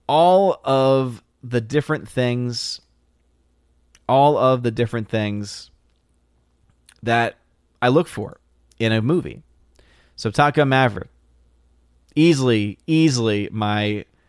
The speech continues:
most anticipated film of the year. All right, so we'll go back to that list in a second. Let's go ahead and get caught up with the chat just a little bit. Um, let us see.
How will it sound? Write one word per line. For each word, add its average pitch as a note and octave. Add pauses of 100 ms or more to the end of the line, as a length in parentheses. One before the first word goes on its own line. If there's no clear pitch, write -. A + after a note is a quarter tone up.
(300)
most A#2+
anticipated A2
film G2+ (600)
of G#2
the A2
year. G2+ (380)
All G#2
right, G2+
so G#2+ (340)
we'll B2
go B2
back A#2
to B2
that A2
list A2
in A2
a G#2+
second. A2
Let's G#2+
go A2+
ahead A2
and G#2+
get G#2
caught G#2+
up G#2+
with G#2+
the G#2+
chat G#2
just A2
a G#2+
little G#2
bit. A#2 (1120)
Um, G2+
let G#2+
us G#2
see. G#2+